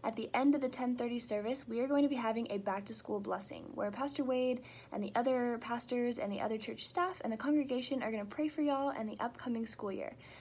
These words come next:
So we wanted to extend an invitation to all of our students, teachers, administrators, and school workers, um, to come and be blessed during our ten thirty service.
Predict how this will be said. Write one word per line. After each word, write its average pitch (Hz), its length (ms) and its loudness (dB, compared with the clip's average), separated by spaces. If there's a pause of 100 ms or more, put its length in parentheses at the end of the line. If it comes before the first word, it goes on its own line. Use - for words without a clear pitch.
(140)
So 233 280 4
we 262 160 6
wanted 285 300 6
to 214 340 0 (480)
extend 311 440 6
an 302 120 6
invitation 269 640 4
to 294 120 2
all 220 180 2
of 220 80 0
our 208 120 -2
students, 311 540 4
teachers, 285 760 2 (360)
administrators, 262 920 4
and 196 180 -2
school - 240 0
workers, 254 760 2
um, 202 240 0
to 240 100 -2
come 302 520 6
and 226 120 0
be 220 120 -2
blessed 214 560 -2
during 202 240 0
our 196 120 -2
ten 196 240 -6
thirty 196 240 -4
service. - 560 -8